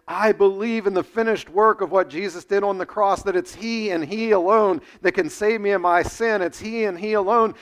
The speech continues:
that can give me that assurance of eternal life. It's he and he alone that can give me a brand new life right here and right now. It's when you make that declaration,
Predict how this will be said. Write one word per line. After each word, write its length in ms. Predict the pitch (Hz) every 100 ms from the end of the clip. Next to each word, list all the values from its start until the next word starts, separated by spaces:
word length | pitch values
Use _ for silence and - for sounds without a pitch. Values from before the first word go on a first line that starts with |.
| -
that 100 | 175
can 160 | 180 165
give 160 | 220
me 140 | 214 208
that 180 | 196 185
assurance 500 | - 214 220 214 190
of 140 | 165
eternal 380 | 156 190 214 190
life. 280 | 208 196 175
It's 140 | -
he 200 | 214 226
and 100 | 202
he 140 | 208
alone 340 | 214 202 220 196 - -
that 120 | 185
can 120 | 180
give 140 | 202 214
me 80 |
a 100 | 202
brand 460 | 151 - 196 214 220
new 160 | 208 196
life 340 | 196 202 185
right 160 | 196 190
here 320 | 202 196 - - 170
and 140 | 175
right 200 | 170 165
now. 400 | 180 160 131 107 _ _ _ _ _ _ _ _ _ -
It's 240 | 175 -
when 240 | 202 208
you 200 | 202 214
make 280 | 208 208 202
that 240 | 185 185 -
declaration, 720 | 190 208 190 202 185 170